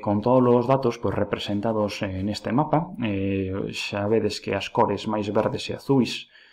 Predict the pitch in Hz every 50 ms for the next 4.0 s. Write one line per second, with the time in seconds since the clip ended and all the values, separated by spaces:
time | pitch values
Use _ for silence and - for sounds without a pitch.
0 | - _ _ _ _ _ _ - - 107 101 98 - - 123 117 110 104 101 -
1 | 117 113 110 104 - 120 107 101 104 101 - - 113 107 104 101 101 - - 107
2 | 101 - 156 147 160 202 202 139 - 104 101 - 104 98 98 - - 120 - 107
3 | 92 - 104 - - - 104 107 110 110 - - - 117 117 110 - - -